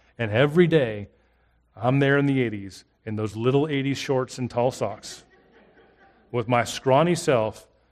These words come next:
just counting the rounds as they go by.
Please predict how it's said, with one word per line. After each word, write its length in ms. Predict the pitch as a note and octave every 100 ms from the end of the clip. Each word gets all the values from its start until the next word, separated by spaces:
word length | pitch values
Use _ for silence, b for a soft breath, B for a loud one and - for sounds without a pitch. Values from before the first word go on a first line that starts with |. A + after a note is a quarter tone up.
| _ _
just 280 | - A#2+ -
counting 560 | - B2+ C3+ C#3 C#3
the 100 | C#3
rounds 540 | C3 B2 A2+ G#2+ G#2+ G2+
as 120 | G2+
they 160 | G#2 G2+
go 180 | G#2
by. 260 | G2 G2 F2+